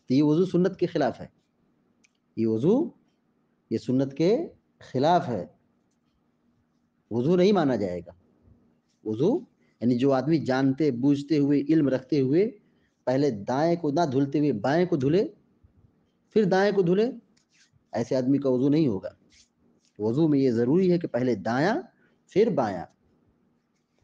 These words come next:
جو ترتیب اللہ کے نبی صلی اللہ علیہ وسلم نے ذکر کر دی ہے، اسی ترتیب سے اعضائے وضو کو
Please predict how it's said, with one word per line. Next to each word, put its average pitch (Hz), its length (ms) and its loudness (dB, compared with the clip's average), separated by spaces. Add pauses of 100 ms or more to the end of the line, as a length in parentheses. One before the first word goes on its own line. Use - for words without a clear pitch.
(240)
جو 120 120 -4
ترتیب 147 460 -2
اللہ 160 300 0
کے 147 60 0
نبی 165 220 0
صلی 147 180 0
اللہ 135 180 2
علیہ 147 160 0
وسلم 139 180 -4
نے 131 80 0
ذکر 175 260 0
کر 131 140 -2
دی 127 220 -4
ہے، 214 140 -2 (560)
اسی - 220 -2
ترتیب 135 380 -2
سے 135 320 -2 (140)
اعضائے 113 300 -2
وضو 117 300 -2
کو 208 280 -2